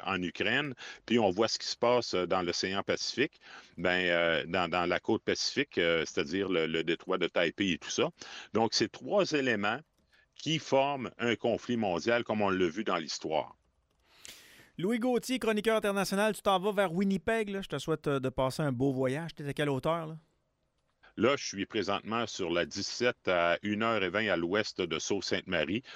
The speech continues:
Speaker 1: où l'autoroute a été bloquée justement parce que le lac supérieur, euh,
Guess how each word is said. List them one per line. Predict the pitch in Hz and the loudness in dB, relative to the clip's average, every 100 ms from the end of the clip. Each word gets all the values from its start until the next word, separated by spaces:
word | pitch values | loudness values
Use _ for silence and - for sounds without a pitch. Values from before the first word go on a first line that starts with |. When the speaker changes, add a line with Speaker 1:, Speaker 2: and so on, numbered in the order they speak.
| - - | -18 -6
Speaker 1:
où | 85 87 | 0 2
l'autoroute | 90 - 95 101 - | 2 2 2 2 2
a | 90 | 0
été | 82 101 | 0 -2
bloquée | 78 82 95 - 110 | -2 0 0 0 -4
justement | 98 98 - 90 87 104 - | -2 -2 -2 -2 0 -2 0
parce | 82 - | -2 -2
que | 87 82 82 | 0 2 2
le | 82 87 | 2 2
lac | 98 - | 2 0
supérieur, | - 107 80 92 104 104 | -4 -2 0 2 2 2
euh, | 82 80 | 0 0